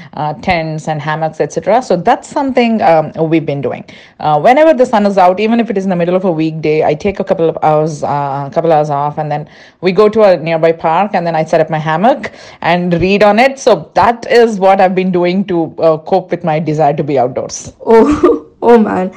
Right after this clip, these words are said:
Speaker 2: I guess we all have our different ways of coping with things. But you also mentioned that this year you were planning to explore South America,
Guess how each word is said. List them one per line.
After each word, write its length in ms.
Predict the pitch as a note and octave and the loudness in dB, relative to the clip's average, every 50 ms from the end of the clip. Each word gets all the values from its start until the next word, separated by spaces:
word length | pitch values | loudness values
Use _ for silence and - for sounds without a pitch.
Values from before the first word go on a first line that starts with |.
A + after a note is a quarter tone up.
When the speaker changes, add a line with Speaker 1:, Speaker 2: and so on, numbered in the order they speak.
| - - - | -14 -8 -2
Speaker 2:
I 120 | - A3 | 0 2
guess 160 | A3+ B3 B3 A#3 | 4 4 4 4
we 100 | A#3+ A#3 | 4 2
all 140 | G#3+ A#3 | 4 2
have 200 | B3 A#3 G#3 G3+ G#3+ | 2 0 0 -2 -2
our 60 | A3 | -4
different 320 | F#3 F#3+ F#3+ G#3 G3+ G3+ | -4 -4 -4 -4 -4 -2
ways 220 | F#3 F3 F3+ F3+ F#3+ | -2 -2 -2 -2 -4
of 120 | F#3 - | -6 -6
coping 320 | - F#3+ F3+ - F#3 F#3 F#3 | -4 -4 -4 -4 -4 -6 -6
with 160 | F3+ F3 - | -6 -8 -8
things. 380 | - - - - - - _ _ _ _ _ _ _ _ _ - | -10 -12 -10 -12 -14 -16 _ _ _ _ _ _ _ _ _ 0
But 120 | - B3 | 2 4
you 100 | C#4+ C#4+ | 4 4
also 280 | - A#3+ A#3+ A#3+ F4+ F4 | 6 4 4 4 4 2
mentioned 540 | D#4+ A#3 G#3 G3 G3+ - - A#3+ A#3 A#3 A3 | 2 2 0 0 -2 0 0 2 2 2 2
that 180 | A#3 A3 F#3+ | 0 0 0
this 240 | F#3 G3+ A3+ A#3 A3+ | 0 0 0 0 -2
year 300 | G#3+ G#3 F#3+ G3 G3+ G#3+ | -2 -2 0 0 0 0
you 140 | G#3+ G3+ G#3 | 2 2 0
were 100 | G#3+ G#3+ | 0 0
planning 320 | G#3+ G#3 F#3 F#3 G3 G#3+ | 0 -2 -2 -2 -4 -2
to 80 | A3 G#3+ | -2 -2
explore 400 | G#3+ A3 - - - F#3+ F#3+ G3 | -4 -4 -6 -6 -4 -4 -4 -4
South 300 | - - F#3 F3+ F3+ G#3 | -2 -2 -2 -2 -2 -2
America, 580 | G3+ F3+ E3 E3+ F3 F3 F3 F3+ F3+ F#3+ - | -4 -4 -4 -4 -4 -4 -4 -6 -8 -8 -10